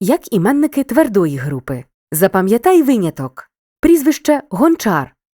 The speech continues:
відмінюється за типом твердої групи: гончара, гончаром.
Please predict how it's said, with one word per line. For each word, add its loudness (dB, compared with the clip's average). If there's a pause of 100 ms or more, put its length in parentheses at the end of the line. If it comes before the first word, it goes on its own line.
(100)
відмінюється -2
за -4
типом 0
твердої 0
групи: -6 (300)
гончара, 0 (300)
гончаром. 0